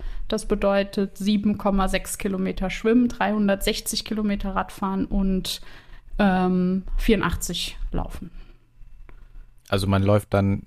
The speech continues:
Speaker 2: also das sind dann die Distanzen, die man dann nacheinander
Speaker 1: Am
Speaker 2: läuft.
Speaker 1: Stück.
Speaker 2: Am Stück läuft.
Speaker 1: Genau, genau,
Speaker 2: Und
Speaker 1: am
Speaker 2: schwimmt
Speaker 1: Stück.
Speaker 2: und fährt.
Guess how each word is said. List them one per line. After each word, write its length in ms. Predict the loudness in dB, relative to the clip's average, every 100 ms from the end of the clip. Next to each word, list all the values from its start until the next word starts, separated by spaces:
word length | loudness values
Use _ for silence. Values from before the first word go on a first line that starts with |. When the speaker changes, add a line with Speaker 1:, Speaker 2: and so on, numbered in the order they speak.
| -2
Speaker 2:
also 160 | 0 2
das 160 | 4
sind 140 | 4 4
dann 80 | 4
die 100 | 2
Distanzen, 520 | 2 2 2 4 2
die 80 | 2
man 180 | 2 4
dann 200 | 2 2
nacheinander 420 | 2 2 2 4
Speaker 1:
Am 60 | 2
Speaker 2:
läuft. 120 | 0
Speaker 1:
Stück. 300 | -2 -6 -8
Speaker 2:
Am 100 | -8
Stück 300 | -6 -6 -4
läuft. 120 | 0 0
Speaker 1:
Genau, 320 | 2 0 -2 -4
genau, 240 | -2 -2 -2
Speaker 2:
Und 80 | -6
Speaker 1:
am 60 |
Speaker 2:
schwimmt 180 | -6 -8
Speaker 1:
Stück. 100 | -8 -10
Speaker 2:
und 120 | -10
fährt. 460 | -12 -8 -8 -8